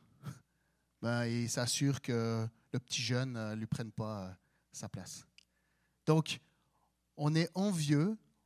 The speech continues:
on prend de force. C'est une manière. Soit il y a l'amertume qui grandit, soit on prend de force. Et des fois, c'est même avec nos yeux,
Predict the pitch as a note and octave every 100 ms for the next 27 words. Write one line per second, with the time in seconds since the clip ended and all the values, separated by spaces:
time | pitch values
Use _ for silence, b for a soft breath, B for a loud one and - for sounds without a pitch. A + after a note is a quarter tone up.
0 | - C3+ B2 - B2+ E3 E3 F3 _ _
1 | _ A#2+ A2+ - A#2+ G2 - - - _
2 | _ _ _ _ _ _ _ _ _ _
3 | _ _ _ _ _ _ _ _ _ _
4 | _ _ _ _ _ - - D#3 E3+ F#3
5 | F3 D#3+ C#3+ G#2 - _ - - - G#3
6 | F3 D3+ E3 E3 - F3+ D#3 C#3 B2 C3
7 | A#2+ D#3 - _ _ _ _ _ _ _
8 | _ _ - - - D3+ F3+ F3+ _ _
9 | _ _ _ _ - B2+ - B2+ A#2+ -
10 | G2+ F#2+ - - - _ _ _ _ _
11 | _ _ _ _ _ _ _ _ _ _
12 | _ _ _ _ _ _ _ _ _ _
13 | _ C3+ B2 A#2+ G#3 F3+ D3 D3+ D#3 C#3
14 | C3+ C3+ C3 A#2+ B2 A3